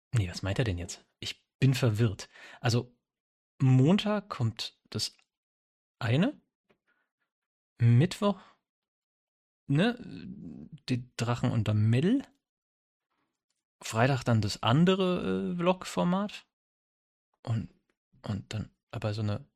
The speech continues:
also dann wären ja noch vier Tage eigentlich, Rainer. Also je nachdem, wie das jetzt, äh, <laughs> wie das jetzt gemeint ist. Ich weiß jetzt nicht, ob, ob Rainer da jeden Tag, äh,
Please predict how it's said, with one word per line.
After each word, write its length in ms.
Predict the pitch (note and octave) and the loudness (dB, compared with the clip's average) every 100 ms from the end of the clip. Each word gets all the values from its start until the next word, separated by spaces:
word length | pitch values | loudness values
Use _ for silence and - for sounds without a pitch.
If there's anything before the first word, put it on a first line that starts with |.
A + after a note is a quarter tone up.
| - | -10
also 220 | G#2+ G2+ - _ | -8 -6 -10 _
dann 140 | G2+ | -2
wären 140 | G#2 A#2 | 2 4
ja 80 | A#2 | 4
noch 120 | - | 2
vier 400 | - - E3+ A#2 | -6 -4 0 0
Tage 360 | - F#2+ G2 F2 | 0 -4 -4 -6
eigentlich, 480 | F#2 G#2 - - | -8 -8 -12 -14
Rainer. 260 | G2+ G2+ - _ _ _ _ _ _ - | -10 -10 -14 _ _ _ _ _ _ 0
Also 200 | A#2+ - | 2 2
je 180 | A#2+ C#3+ | 4 6
nachdem, 340 | C3 C#3 C#3 | 6 4 4
wie 60 | C3 | 4
das 140 | B2 | 4
jetzt, 500 | A#2+ - - - - - | 2 -2 -4 -6 -14 -14
äh, 280 | - - - _ _ _ _ - - - - - | -14 -14 -18 _ _ _ _ -16 -16 -18 -20 -4
<laughs> 220 | D3+ - - - - - | -4 -4 -10 -12 -14 -2
wie 120 | C#3 | 6
das 120 | B2+ A#2+ | 6 6
jetzt 180 | A#2+ | 6
gemeint 280 | A#2 B2+ C3+ | 8 8 8
ist. 120 | G2+ | 4
Ich 80 | F#2 | 2
weiß 140 | G2+ G2 | 0 0
jetzt 80 | |
nicht, 120 | G#2+ G#2+ | -2 -4
ob, 60 | - - - - | -6 -20 -20 -10
ob 160 | A#2 - | -8 0
Rainer 200 | G#2+ A2 | 2 4
da 80 | G#2 | 4
jeden 300 | G#2 A2 G#2+ | 2 0 0
Tag, 320 | G#2 G2+ - | 0 -4 -4
äh, 240 | A2+ G2+ | -4 -4